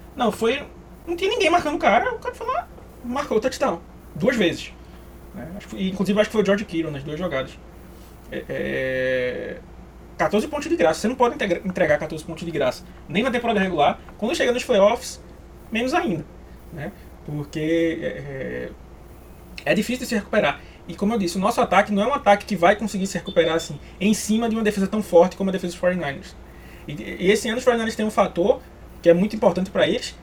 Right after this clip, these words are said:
que eles estão saudáveis pela primeira vez em sei lá quanto tempo. Né? Então, Nick Bosa, Trent Williams,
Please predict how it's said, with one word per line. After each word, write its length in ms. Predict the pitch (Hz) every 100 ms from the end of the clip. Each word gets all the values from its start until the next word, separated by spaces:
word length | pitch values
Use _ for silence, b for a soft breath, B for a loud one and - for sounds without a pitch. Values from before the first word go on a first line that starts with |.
| -
que 80 | -
eles 60 | 233
estão 120 | 277
saudáveis 480 | 381 480 214 190 175
pela 180 | 185 208
primeira 300 | 202 254 208
vez 300 | 190 277 285
em 100 | -
sei 400 | - - - 349
lá 140 | 175
quanto 200 | 240 240
tempo. 300 | 277 170 - - - - - - - - - - - -
Né? 160 | - 135
Então, 220 | 151 175
Nick 240 | 165 214 185
Bosa, 380 | 175 196 196
Trent 300 | 175 202 208 190
Williams, 540 | 160 190 185 180